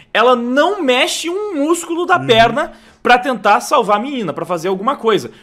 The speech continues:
Speaker 1: O cara, na hora que ele vê, ele sai correndo na frente de um carro pra salvar a criança.
Speaker 2: Uhum.
Speaker 1: Isso, cara, é puro instinto de proteção. Aqui, mais uma vez, uma
Speaker 2: Exatamente.
Speaker 1: situação onde a gente tem um homem
Speaker 2: E detalhe, o cara nem conhecia a criança,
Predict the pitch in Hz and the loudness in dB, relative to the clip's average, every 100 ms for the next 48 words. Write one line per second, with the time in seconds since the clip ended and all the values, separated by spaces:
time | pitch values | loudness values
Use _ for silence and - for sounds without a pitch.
0 | - 196 190 277 254 - 196 262 359 - | -14 -8 4 6 6 2 0 4 4 2
1 | 269 311 381 311 220 254 226 165 269 302 | 4 8 8 8 4 2 0 2 0 0
2 | - - 240 220 - 226 339 - 381 233 | -8 -4 -2 0 2 4 4 2 2 4
3 | 220 302 294 240 - 220 330 349 247 330 | 2 0 0 0 0 -4 -6 -6 -4 -4
4 | - 233 220 247 320 - _ 240 247 254 | 0 4 6 4 -2 -12 _ -2 0 2
5 | 214 202 - 285 220 190 - - _ 120 | 2 2 0 -2 -6 -6 -10 -14 _ -16
6 | 120 247 403 - - 156 - 135 107 - | -8 0 2 2 -4 -6 -2 -2 -2 -4
7 | - 247 311 - - _ _ - 359 381 | 2 4 4 0 -18 _ _ 2 4 4
8 | 359 - 311 294 - - 247 262 277 196 | 2 -2 -10 -8 -8 -6 -6 -6 -6 -6
9 | 202 247 - - 135 101 - 143 - 214 | -4 -4 -4 -10 -10 -8 -4 -4 -4 -10
10 | 233 - - 147 156 208 254 262 285 180 | -10 -12 -16 -4 2 2 0 -2 -4 -2
11 | 143 107 110 135 123 135 151 147 143 147 | -6 -6 -10 -10 -10 -10 -10 -12 -12 -12
12 | - 139 139 131 _ _ - 139 190 156 | -12 -12 -10 -12 _ _ -14 -12 -8 -6
13 | 127 117 113 123 135 156 131 131 175 208 | -6 -8 -12 -8 -8 -8 -10 -12 -14 -14
14 | 202 170 - 185 196 190 143 127 - 98 | -12 -12 -12 -14 -12 -10 -8 -10 -14 -20